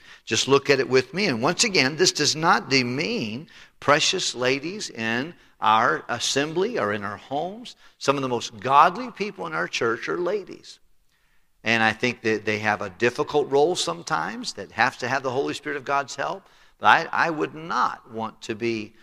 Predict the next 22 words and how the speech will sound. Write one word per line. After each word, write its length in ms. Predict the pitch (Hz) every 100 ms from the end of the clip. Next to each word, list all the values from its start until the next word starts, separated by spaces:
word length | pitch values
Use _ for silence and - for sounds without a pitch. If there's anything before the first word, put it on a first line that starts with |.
| _ -
a 100 | 113
part 540 | - 208 156 117 151
of 240 | - 110 107
a 60 |
church 500 | 113 - 208 143 -
that 100 | 101
didn't 260 | 107 131 170
have 320 | 139 113 113
godly 440 | 107 110 123 147 170
ladies 520 | 113 107 120 143 - _ _ _
in, 340 | 104 110 120 -
in 200 | 113 117
its, 220 | 123 -
in 240 | - 113
its 160 | 117 131
attendance. 560 | 143 160 240 - - -
They're, 260 | 104 104
they're 220 | 104 110
unbelievable 800 | 113 135 156 170 240 277 135 101
in 60 | 98
their 100 | 95
spirit 560 | - - 156 180 214